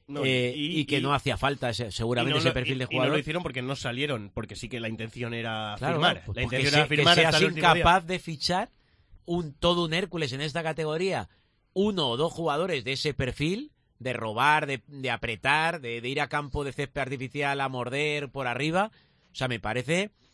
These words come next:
Speaker 2: que es la consecuencia lo que estamos viviendo, sin, sin, sin lugar a dudas. O sea,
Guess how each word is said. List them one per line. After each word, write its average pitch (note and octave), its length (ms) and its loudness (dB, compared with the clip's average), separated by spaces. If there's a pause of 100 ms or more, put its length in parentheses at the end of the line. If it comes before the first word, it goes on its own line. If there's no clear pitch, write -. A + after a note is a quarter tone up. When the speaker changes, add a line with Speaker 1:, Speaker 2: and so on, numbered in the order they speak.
(300)
Speaker 2:
que C#3 220 2
es - 200 -4 (320)
la C3 220 -2
consecuencia D3 800 -4
lo G#3 100 -4
que B2+ 60 -6
estamos D#3+ 300 -4
viviendo, E3+ 420 -6
sin, C#3+ 420 -8
sin, B2 400 -10
sin A#2+ 400 -8
lugar A2+ 280 0
a D#3+ 60 0
dudas. D#3 280 -4
O A2+ 60 -10
sea, A2+ 200 -6